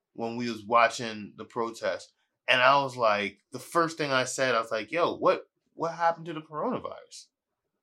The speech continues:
Like, I swear to God. I swear. I swear. It's not more so what happened to the coronavirus. It might have went like, "What happened to social distancing?"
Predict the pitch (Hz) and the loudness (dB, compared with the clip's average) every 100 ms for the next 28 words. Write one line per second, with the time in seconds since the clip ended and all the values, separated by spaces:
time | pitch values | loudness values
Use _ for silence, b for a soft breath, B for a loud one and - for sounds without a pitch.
0 | _ _ _ _ _ - 131 131 - 165 | _ _ _ _ _ -2 2 4 2 4
1 | 160 123 104 78 - _ _ _ _ _ | 4 4 0 -2 -10 _ _ _ _ _
2 | _ _ 131 - 247 254 - - _ - | _ _ -4 -2 4 6 4 -2 _ -10
3 | - 294 - - B B 165 202 269 240 | -4 2 2 0 B B 2 6 6 8
4 | 254 254 233 202 B - 208 233 202 190 | 4 6 6 6 B 6 8 8 6 -2
5 | 190 180 208 180 151 131 135 147 147 190 | 0 4 4 6 8 8 6 0 6 6
6 | 185 170 165 156 135 143 165 175 165 151 | 6 4 4 4 4 4 4 4 4 -2
7 | 131 151 143 127 107 113 104 87 - | -4 -2 -2 -4 -6 -8 -10 -18 -18